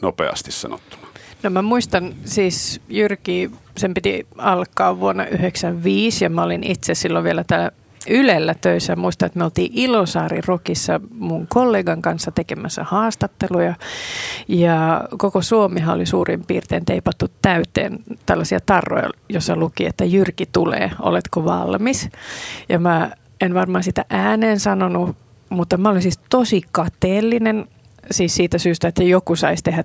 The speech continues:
Speaker 2: töitä tässä i-, ihanassa uudessa ohjelmassa. Ja mä täällä niinku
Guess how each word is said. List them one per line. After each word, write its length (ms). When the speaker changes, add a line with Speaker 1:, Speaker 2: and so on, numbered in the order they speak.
Speaker 2:
töitä 320
tässä 280
i-, 160
ihanassa 480
uudessa 440
ohjelmassa. 720
Ja 140
mä 240
täällä 240
niinku 300